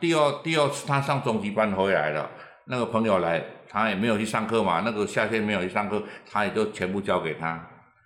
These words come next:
他有一天哦，全部交给他以后啊，这个下线慢慢就会离开他了，他会发觉到我的上线根本没有东西，因为他全部都倒光光啊。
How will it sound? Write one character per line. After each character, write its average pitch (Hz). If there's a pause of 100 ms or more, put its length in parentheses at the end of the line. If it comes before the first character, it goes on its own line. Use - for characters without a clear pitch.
(120)
他 127
有 113
一 131
天 110
哦， 82
全 101
部 113
交 101
给 85
他 87
以 78
后 90
啊， 71 (960)
这 110
个 98
下 110
线 104
慢 101
慢 98
就 98
会 95
离 80
开 80
他 78
了， 71 (380)
他 107
会 117
发 110
觉 98
到 101 (280)
我 87
的 87
上 101
线 95
根 87
本 82
没 80
有 76
东 73
西， 67 (1040)
因 127
为 127
他 120
全 104
部 113
都 104
倒 107
光 87
光 82
啊。 82